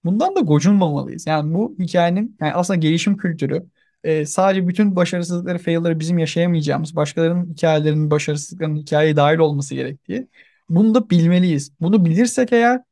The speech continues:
zihin olarak, zeka olarak abi hepimizin interneti var. Hepimizin artık aşağı yukarı bir bilgisayarı var ve, e, zekası var. Geriye kalan çok bir şey yok yani. O yüzden ben biraz böyle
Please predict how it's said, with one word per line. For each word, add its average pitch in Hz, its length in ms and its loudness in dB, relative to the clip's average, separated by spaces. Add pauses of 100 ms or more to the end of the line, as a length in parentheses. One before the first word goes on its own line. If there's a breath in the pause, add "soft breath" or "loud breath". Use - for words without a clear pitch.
(720)
zihin 160 360 -2
olarak, 208 360 2
zeka 165 380 -2
olarak 233 240 -2 (100)
abi 190 200 2
hepimizin 180 320 -2
interneti 147 440 -2
var. 180 220 0 (260)
Hepimizin 156 480 0
artık 151 420 -2
aşağı 147 300 0
yukarı 143 260 0
bir 139 80 0
bilgisayarı 156 420 0
var 208 220 2 (280)
ve, 226 300 0 (220)
e, - 340 -8 (320)
zekası 208 580 0
var. 151 200 -2 (340)
Geriye 170 240 0
kalan 202 260 0
çok 196 220 -8
bir 175 60 -10
şey 208 120 0
yok 208 200 0
yani. 139 300 -4 (320)
O 160 100 0
yüzden 214 460 -2
ben 175 300 0
biraz 196 240 2
böyle 208 320 -2